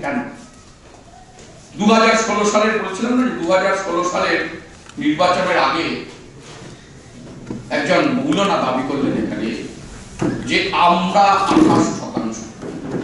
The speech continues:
আমরা ঠিক করব কে এখানে সরকার। হিন্দুদের,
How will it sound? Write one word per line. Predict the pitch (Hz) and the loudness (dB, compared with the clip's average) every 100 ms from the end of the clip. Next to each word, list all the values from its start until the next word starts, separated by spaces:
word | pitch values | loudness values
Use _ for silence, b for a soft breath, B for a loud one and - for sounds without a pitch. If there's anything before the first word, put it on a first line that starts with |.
| - - - - - - - - - - - - - 165 | -6 -10 -12 -18 -10 -8 -6 -8 -8 -14 -16 -18 -10 0
আমরা | 175 214 233 254 254 254 - | 4 6 8 8 6 4 2
ঠিক | 196 202 - | -2 -4 2
করব | 226 156 151 - - - - - - - - - - - - - - - | 4 4 2 -2 -8 -14 -18 -20 -18 -16 -16 -20 -20 -20 -20 -14 -6 0
কে | 196 | 4
এখানে | 226 208 - 156 151 - - - - - - | 6 4 4 0 0 -2 -6 -10 -16 -14 0
সরকার। | - - 123 - 113 - - - - - - - - - - - - - - - - 175 | 0 2 0 -2 -4 -10 -12 -16 -18 -14 -14 -14 -16 -14 -14 -12 -10 -10 -10 -4 -2 2
হিন্দুদের, | 202 214 262 240 208 143 - - | 6 8 8 8 6 4 2 -4